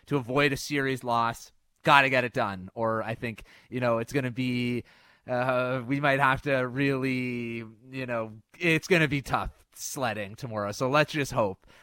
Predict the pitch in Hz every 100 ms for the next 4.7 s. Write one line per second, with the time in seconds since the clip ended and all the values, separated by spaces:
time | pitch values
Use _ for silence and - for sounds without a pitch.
0 | - 131 143 127 151 123 135 117 104 123
1 | 117 110 - 131 117 117 113 110 113 107
2 | 98 123 117 110 107 117 104 101 104 101
3 | 104 98 98 95 87 90 90 110 92 -
4 | 90 98 92 80 82 78 76